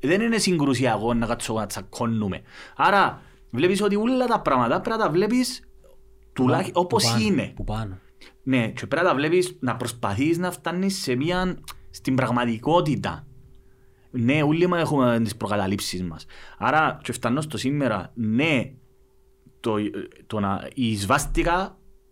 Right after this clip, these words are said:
Speaker 1: δεν μπορεί να συγκριθεί με το σφυροδρεπάνο, φίλε μου. Όχι, δεν μπορεί. Δεν μπορεί να συγκριθεί με το σφυροδρεπάνο σε καμία από τις περιπτώσεις. Δεν μπορεί να μου συγκρίνεις. Εγώ, ναι, εγώ είμαι εναντίον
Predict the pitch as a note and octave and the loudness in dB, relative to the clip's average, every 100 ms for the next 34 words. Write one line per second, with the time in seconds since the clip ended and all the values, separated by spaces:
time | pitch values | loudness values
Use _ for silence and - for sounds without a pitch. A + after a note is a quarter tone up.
0 | - C#3+ E3+ C3+ A2+ A2 G2 G2 F#2+ F2 | -4 0 2 2 0 -2 -4 -4 -4 -6
1 | - F2+ F2+ E2+ F2 - D#2+ E2 - B2 | -10 -12 -12 -14 -16 -16 -18 -18 -4 -4
2 | A#2+ - - - A#2+ D3 A2+ F2 - - | -2 -2 -2 -2 -2 0 -2 -4 -10 -20
3 | - _ _ _ G2 D#3 G3 F#3 B2+ A#2 | -20 _ _ _ -2 0 4 2 2 0
4 | G#2 G2+ F#2+ - G2 F#2+ - - - D3 | -2 -4 -6 -6 -8 -4 -4 -4 -6 -4
5 | A#2 D3 F3 C3+ C#3 A#2 A2+ G2 - - | -2 -2 -2 -2 -2 -6 -8 -12 -14 -18
6 | - - D#3+ G3 F#3+ D#3+ C#3 A#2+ A2+ G#2+ | -20 -2 2 4 4 4 2 0 0 -2
7 | G#2 G2 - - A#2+ A#2+ F3+ F#3+ C#3+ E3+ | -2 -4 -8 -10 -2 2 2 2 -2 0
8 | D3 B2 B2+ F3 G3 F#3 F#3 F#3+ D3+ F3 | 2 2 4 4 6 6 4 4 4 4
9 | F3 G#2+ | 4 2